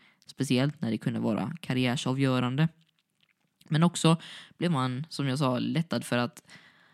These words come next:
han helt enkelt inte trodde att han var bra nog. Nu skulle han inte skämma ut sig framför en riktig producent.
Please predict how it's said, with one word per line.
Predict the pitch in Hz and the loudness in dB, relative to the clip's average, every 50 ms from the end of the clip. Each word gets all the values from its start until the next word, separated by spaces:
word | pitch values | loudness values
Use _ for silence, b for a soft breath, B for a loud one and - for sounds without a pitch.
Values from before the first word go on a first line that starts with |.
| b b | b b
han | - - 151 | -4 2 4
helt | 156 139 143 - | 4 4 4 2
enkelt | 156 143 139 - 127 | 0 0 2 2 2
inte | 143 151 - - | 2 2 0 -2
trodde | - - - 165 151 - - - 95 101 107 110 104 - - - _ _ _ | 0 2 4 4 2 2 -2 -4 -4 -2 -2 -2 -4 -6 -8 -8 _ _ _
att | 123 - | -4 -2
han | - 151 | 0 2
var | 139 127 | 2 2
bra | 131 139 147 120 123 123 | 0 0 -2 -2 -2 -2
nog. | 127 139 160 202 175 - - - 175 180 - - _ _ _ _ _ _ _ _ _ _ _ _ | -2 -2 -2 -2 -2 -4 -10 -12 -14 -14 -14 -16 _ _ _ _ _ _ _ _ _ _ _ _
Nu | - 156 160 | 0 0 2
skulle | 160 - 147 131 131 | 2 2 2 2 2
han | 131 127 | 2 0
inte | 135 139 - - - - 87 - - | -2 -4 -4 -4 -4 -4 -6 -6 -10
skämma | - - - 139 135 131 | -6 -4 -2 0 0 0
ut | 127 120 - - | 0 -2 -2 -4
sig | - - 147 147 139 | -2 2 2 2 2
framför | - - 110 123 156 - | 0 -4 -6 -6 -8 -6
en | 113 117 117 | -6 -4 -4
riktig | 127 - - - - - | -4 -6 -8 -12 -8 -6
producent. | 123 120 123 127 - 143 147 147 123 123 - - - - | -6 -4 -4 -2 0 0 0 0 -2 -6 -10 -12 -18 -20